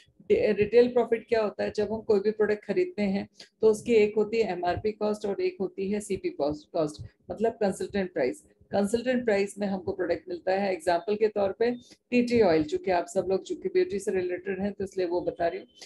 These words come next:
तीन सौ तीस रुपए उसका एमआरपी है, उसका discount price है आपका टू नाइंटी फ़ाइव रुपीज। तो ये है आपका retail profit, जो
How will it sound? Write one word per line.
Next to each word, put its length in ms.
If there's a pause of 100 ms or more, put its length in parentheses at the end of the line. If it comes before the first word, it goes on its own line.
(240)
तीन 180
सौ 120
तीस 320
रुपए 160
उसका 260
एमआरपी 560
है, 120
उसका 240
discount 500
price 300
है 100
आपका 360 (500)
टू 240
नाइंटी 340
फ़ाइव 300
रुपीज। 380 (260)
तो 60
ये 220
है 80
आपका 280
retail 320
profit, 380
जो 120